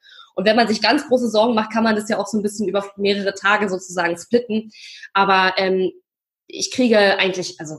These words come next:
kann mich ehrlich gesagt nicht erinnern, dass ich schon einmal irgendwie eine Mail bekommen hat, wo einer gesagt hat,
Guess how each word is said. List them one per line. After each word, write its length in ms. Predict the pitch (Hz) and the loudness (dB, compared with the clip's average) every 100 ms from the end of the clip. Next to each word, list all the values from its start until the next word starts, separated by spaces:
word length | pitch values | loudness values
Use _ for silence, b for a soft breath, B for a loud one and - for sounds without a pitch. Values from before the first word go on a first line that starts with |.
| - | -12
kann 160 | - 190 | -4 -4
mich 140 | 185 | -2
ehrlich 180 | 185 185 | -4 -2
gesagt 220 | 180 180 | -6 -4
nicht 120 | 185 | -8
erinnern, 300 | 190 190 185 | -6 -2 -2
dass 140 | 160 170 | -2 -6
ich 100 | - | -10
schon 120 | - _ | -14 _
einmal 440 | 202 277 277 208 | 2 4 4 2
irgendwie 360 | - 220 214 196 | 2 0 2 2
eine 200 | 190 185 | 2 2
Mail 220 | 180 196 | 4 2
bekommen 300 | 202 - 180 | 2 -4 -2
hat, 140 | 170 170 | 0 -2
wo 60 | |
einer 200 | 170 175 | -2 0
gesagt 280 | 170 175 175 | 0 -2 -2
hat, 160 | 175 | -4